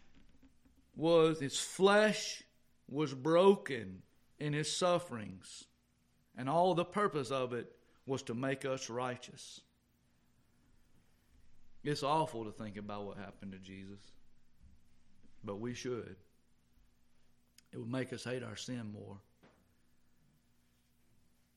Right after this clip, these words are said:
Do you know they spit on him, Zay? Men spit on,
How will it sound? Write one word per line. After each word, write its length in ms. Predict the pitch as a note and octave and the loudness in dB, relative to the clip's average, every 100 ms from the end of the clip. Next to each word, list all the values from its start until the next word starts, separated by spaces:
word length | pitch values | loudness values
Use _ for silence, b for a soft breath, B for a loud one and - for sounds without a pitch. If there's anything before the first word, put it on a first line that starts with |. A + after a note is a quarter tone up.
| _ _ _ _ - | _ _ _ _ -8
Do 60 | |
you 40 | C3+ | -4
know 140 | C#3 | -2
they 100 | B2+ | -4
spit 380 | - - C#3 C#3 | -6 -6 -2 -2
on 200 | C3 C3 | -2 -4
him, 140 | B2+ B2+ _ _ _ - - | -6 -14 _ _ _ -20 -18
Zay? 340 | G#2 B2+ B2 C3 - _ _ - - - - _ _ _ | -8 -6 -6 -10 -16 _ _ -20 -20 -20 -20 _ _ _
Men 240 | - A#2 A2+ | -8 -6 -6
spit 440 | - - C#3 C#3+ | -10 -6 0 0
on, 280 | B2+ G#2+ G2+ | 0 -6 -8